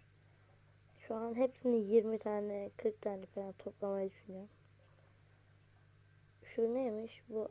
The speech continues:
açık gri. Bizim açık griyi bulmamız gerekiyor. Tamam, burada var. On dokuz, yirmi.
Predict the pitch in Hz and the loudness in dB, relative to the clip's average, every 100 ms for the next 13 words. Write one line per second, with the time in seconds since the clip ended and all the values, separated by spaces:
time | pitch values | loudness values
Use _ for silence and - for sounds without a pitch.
0 | - 208 - 214 - 196 175 - - - | -4 -4 -2 -6 -2 -2 -2 -12 -20 -20
1 | - - - - - - - - - - | -20 -20 -20 -20 -20 -20 -20 -20 -20 -20
2 | - - - - 330 196 208 233 190 - | -20 -20 -20 -20 -16 -12 -10 -8 -10 -6
3 | 208 - 202 208 202 202 196 202 202 - | -6 -2 2 2 2 -4 -8 -10 -12 -10
4 | 185 185 233 226 220 180 185 - 196 180 | -12 -10 -10 -6 -6 -8 -12 -10 -8 -8
5 | - - - - - - - - - - | -16 -20 -20 -20 -20 -20 -20 -20 -20 -20
6 | - - - - - 202 208 208 202 254 | -20 -20 -20 -20 -14 -8 -6 -6 2 6
7 | 254 254 - - - 196 214 202 190 | 6 4 -4 -20 -10 4 6 6 0